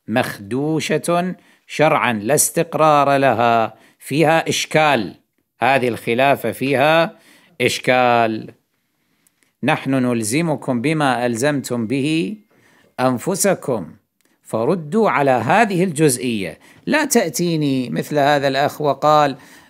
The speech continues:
أنه أنا أعدد لك إنجازات عمر، وليتها كانت إنجازات حقًا، هو أيضًا متوهم مس-، المسكين. من قال أن هذه إنجازات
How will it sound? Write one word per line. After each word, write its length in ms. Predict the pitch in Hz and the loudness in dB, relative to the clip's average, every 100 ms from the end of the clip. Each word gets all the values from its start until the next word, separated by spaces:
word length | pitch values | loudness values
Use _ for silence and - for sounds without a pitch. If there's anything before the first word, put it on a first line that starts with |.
| - | -8
أنه 360 | 143 143 143 | -4 -2 -2
أنا 320 | 139 151 139 139 | 0 -2 0 2
أعدد 400 | 147 120 131 120 | 0 0 -4 0
لك 220 | 147 156 | 0 0
إنجازات 720 | 139 131 127 127 120 135 - | -2 -2 2 2 4 0 0
عمر، 360 | 107 113 87 - 156 - 160 _ 180 - 175 208 208 190 156 139 _ _ _ _ - _ _ _ _ _ _ | -4 -4 -6 -12 -20 -20 -20 _ _ -20 -20 -20 -20 -20 -20 -20 _ _ _ _ -20 _ _ _ _ _ _
وليتها 540 | - 170 254 247 254 | 2 6 6 6 4
كانت 360 | 233 226 220 185 | 4 2 2 2
إنجازات 560 | 180 147 151 147 143 - | 0 2 4 4 0 -2
حقًا، 400 | - - 98 - _ _ | -8 -6 -10 -10 _ _
هو 260 | 127 180 190 | -2 2 2
أيضًا 260 | 180 170 | 2 0
متوهم 720 | 147 131 127 123 117 101 76 - | -2 -4 -2 0 0 -2 -12 -14
مس-، 240 | 76 - | -14 -12
المسكين. 520 | 76 90 - - 78 - _ _ - | -10 -10 -10 -12 -16 -18 _ _ -6
من 140 | 139 | -4
قال 280 | - 220 214 | 0 2 4
أن 160 | 156 135 | 2 2
هذه 340 | 123 113 107 | 0 -2 -4
إنجازات 560 | 104 104 98 98 90 | -4 -8 -6 -8 -10